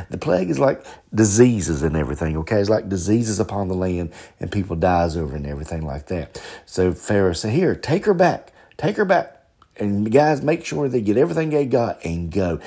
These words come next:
So that's what you're seeing here. And I ended Genesis chapter twelve. So now we'll go,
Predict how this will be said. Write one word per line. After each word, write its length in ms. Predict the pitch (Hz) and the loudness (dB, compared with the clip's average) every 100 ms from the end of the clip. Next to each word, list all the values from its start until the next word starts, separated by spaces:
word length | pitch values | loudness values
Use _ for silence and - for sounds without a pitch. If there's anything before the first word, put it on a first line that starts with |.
| - - | -16 -12
So 120 | - | -2
that's 260 | 117 190 | 0 0
what 220 | - 170 - | 0 -2 -2
you're 80 | |
seeing 280 | 123 - 113 | -2 0 2
here. 180 | 107 104 | 4 4
And 100 | 95 | 4
I 180 | 156 - | 2 0
ended 480 | 156 170 160 104 95 - - - | 2 2 6 4 2 -10 -16 -10
Genesis 520 | 104 131 165 - 147 | 4 6 6 2 0
chapter 400 | - - 123 107 | 0 4 4 2
twelve. 500 | 98 - 123 104 95 | -4 4 6 8 6
So 140 | 92 95 | 2 -2
now 340 | 92 107 131 | 0 2 2
we'll 180 | 143 120 | 0 -2
go, 260 | 107 113 | 2 0